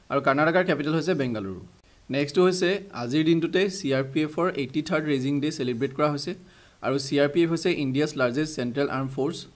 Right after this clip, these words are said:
কাৰ আণ্ডাৰত? মিনিষ্ট্ৰী অফ হোম এফেয়াৰ্ছ আণ্ডাৰত হ'ল। আৰু ফাৰ্ষ্টত একদম চি আৰ পি এফ যেতিয়া হৈছিলে, তেতিয়া কেতিয়া হৈছিলে? যে নাইনটিন থাৰ্টি নাইনৰ টুৱেণ্টি ছেভেন জুলাই তাৰিখে হৈছিলে। কি হিচাপে হৈছিলে? ক্ৰাউন ৰিপ্ৰেজেণ্টেটিভ অফ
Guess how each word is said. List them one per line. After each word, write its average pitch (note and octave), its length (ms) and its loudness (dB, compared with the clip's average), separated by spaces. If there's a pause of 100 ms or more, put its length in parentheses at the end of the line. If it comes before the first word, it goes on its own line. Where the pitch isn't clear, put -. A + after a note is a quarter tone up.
(280)
কাৰ C3+ 140 4
আণ্ডাৰত? C#3+ 320 2 (400)
মিনিষ্ট্ৰী C3+ 340 0
অফ D#3+ 200 -2
হোম B2 160 -2
এফেয়াৰ্ছ A2+ 280 -6
আণ্ডাৰত G2 260 -8 (580)
হ'ল। D#3+ 120 0 (360)
আৰু E3+ 480 4 (140)
ফাৰ্ষ্টত F3+ 480 0
একদম E3 320 2
চি D3+ 280 0
আৰ D3 100 6
পি E3 140 2
এফ E3+ 80 4
যেতিয়া D3+ 280 0
হৈছিলে, D3+ 340 0
তেতিয়া C#3 380 0
কেতিয়া D3 320 -2
হৈছিলে? D3+ 280 -2
যে D3 120 -2
নাইনটিন C#3+ 440 -2 (240)
থাৰ্টি C#3 260 -2
নাইনৰ C3+ 340 0 (120)
টুৱেণ্টি C3 240 -2
ছেভেন C#3 360 -2
জুলাই A#2+ 260 -2
তাৰিখে A2+ 240 -6
হৈছিলে। F2+ 300 -10 (320)
কি E3+ 100 2
হিচাপে E3+ 300 4
হৈছিলে? F3 340 0 (380)
ক্ৰাউন D3 340 4
ৰিপ্ৰেজেণ্টেটিভ D3+ 640 0 (460)
অফ D#3 200 0